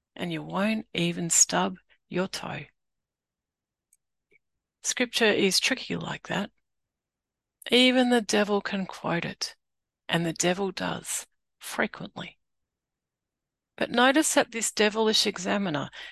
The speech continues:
doesn't question Jesus' sonship. "Since you're the Son of God," he says, "do this. Since you're the Son of God, do that." The testing isn't to find out whether Jesus really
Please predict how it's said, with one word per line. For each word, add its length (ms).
doesn't 600
question 560
Jesus' 380
sonship. 720
"Since 420
you're 140
the 100
Son 300
of 180
God," 380
he 160
says, 520
"do 240
this. 560
Since 360
you're 120
the 100
Son 240
of 160
God, 460
do 180
that." 580
The 60
testing 540
isn't 320
to 100
find 460
out 400
whether 300
Jesus 480
really 320